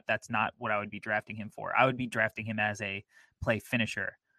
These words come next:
not as a play initiator, because I think when the ball swings to him, wherever, you know, the, the case happens to be, pick and pop or just dribble penetration or,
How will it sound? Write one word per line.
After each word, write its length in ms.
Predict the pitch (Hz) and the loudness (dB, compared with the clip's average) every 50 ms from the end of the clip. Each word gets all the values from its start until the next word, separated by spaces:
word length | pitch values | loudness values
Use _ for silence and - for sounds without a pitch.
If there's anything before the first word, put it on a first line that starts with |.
| _ _ _ 120 | _ _ _ 0
not 200 | 120 110 113 113 | 4 4 4 4
as 80 | 104 104 | 0 -4
a 40 | |
play 260 | - - - 110 104 101 | -6 -4 -4 -4 -2 -2
initiator, 640 | 98 104 110 - - - - 67 - - - - _ - | -4 -4 -4 -4 -4 -6 -6 -8 -8 -10 -10 -10 _ -8
because 220 | 110 101 110 107 | -6 -4 -2 -2
I 80 | 107 104 | -2 -2
think 280 | - 117 110 107 - - | -2 -4 -4 -4 -4 -2
when 260 | 110 104 101 101 104 | -2 -2 0 -2 -4
the 60 | 104 | -2
ball 260 | 104 110 107 104 101 | 2 4 4 4 2
swings 440 | - - - 160 156 156 151 143 - | 0 -2 0 2 2 4 4 2 2
to 80 | - 123 | 2 4
him, 380 | 127 127 120 120 117 117 117 - _ - - - - _ _ _ _ _ _ _ _ _ - - | 6 6 6 6 4 2 0 -4 _ -18 -20 -20 -20 _ _ _ _ _ _ _ _ _ -8 -6
wherever, 760 | 127 120 117 127 127 131 139 170 175 151 147 131 127 127 110 - - _ _ _ _ _ | -4 4 8 12 12 12 12 12 12 12 12 10 8 8 6 2 -2 _ _ _ _ _
you 120 | - 139 127 | -6 -4 0
know, 260 | 117 110 110 113 110 | 0 0 0 0 -2
the, 320 | - - 120 117 113 95 85 | -4 -4 -4 -2 -2 -4 -4
the 60 | 123 - | -8 -8
case 280 | - - 123 120 101 | -4 -4 -4 0 4
happens 340 | 120 113 110 - 117 107 - - | 4 4 4 4 2 -6 -6 -6
to 60 | 120 | -6
be, 460 | 110 113 110 110 110 104 113 110 104 - - | -4 -2 -2 -2 -2 -2 -2 -4 -4 -2 -2
pick 160 | 127 117 - | -4 -4 -4
and 100 | 98 - | 2 8
pop 460 | - 156 165 156 151 143 - - - | 10 12 12 12 12 10 10 6 2
or 400 | 113 107 104 104 104 104 104 - _ _ _ _ _ _ - | 0 2 2 0 0 -2 -4 -6 _ _ _ _ _ _ -12
just 280 | - 113 - - - - | -10 -10 -10 -12 -12 -8
dribble 240 | - 131 117 120 - | -6 -6 -4 -4 -2
penetration 920 | - 117 107 107 - - 175 170 151 - - 127 120 117 113 110 107 107 | -2 -2 -2 -2 0 2 2 4 2 2 2 0 2 2 0 0 -2 -2
or, 240 | 104 98 95 104 | -4 -4 -6 -8